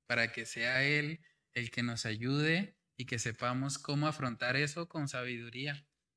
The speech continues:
porque eventualmente yo creo que va a pasar. O sea,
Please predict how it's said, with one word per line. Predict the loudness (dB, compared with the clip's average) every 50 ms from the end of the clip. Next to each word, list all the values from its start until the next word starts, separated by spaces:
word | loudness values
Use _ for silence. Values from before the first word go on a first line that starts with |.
| _ _
porque | -8 -8 -4 0 2 2
eventualmente | 2 2 0 -2 0 0 0 2 2 2 2 2 2 2 2 2 2 0 -2 -8 _ _ _ -6
yo | -6 -6 -2
creo | 0 2 2 2 2 0
que | 2 2
va | 2 2 2
a | 2 0
pasar. | 0 0 0 -2 -4 -6 _ _ _
O | -12
sea, | -8 -4 -2 -2 -2 -4 -6 -10